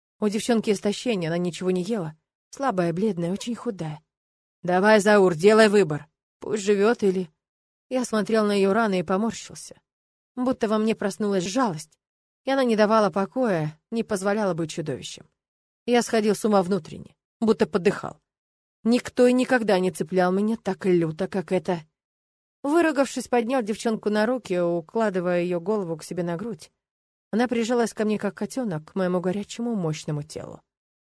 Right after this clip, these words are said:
Какая холодная. Замерзла. Я в ответ крепче прижал девчонку к себе, ускоряя шаг, понес ее в свою спальню. Я еще об этом пожалею.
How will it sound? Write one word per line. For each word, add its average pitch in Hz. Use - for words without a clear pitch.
Какая 214
холодная. 160
Замерзла. 160
Я 254
в 254
ответ 240
крепче 240
прижал 214
девчонку 202
к -
себе, 220
ускоряя 180
шаг, 190
понес 262
ее 214
в 185
свою 208
спальню. 175
Я 247
еще 233
об 202
этом 202
пожалею. 165